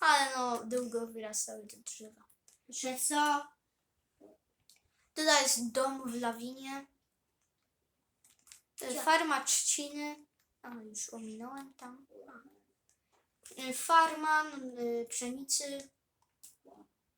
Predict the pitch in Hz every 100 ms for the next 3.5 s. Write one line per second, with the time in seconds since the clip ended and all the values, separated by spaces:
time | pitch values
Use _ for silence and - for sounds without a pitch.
0 | _ _ _ _ 240 240 254 240 233 226
1 | 240 226 220 220 220 214 208 254 277 285
2 | - - - 214 - 220 _ - 233 226
3 | 214 - 302 -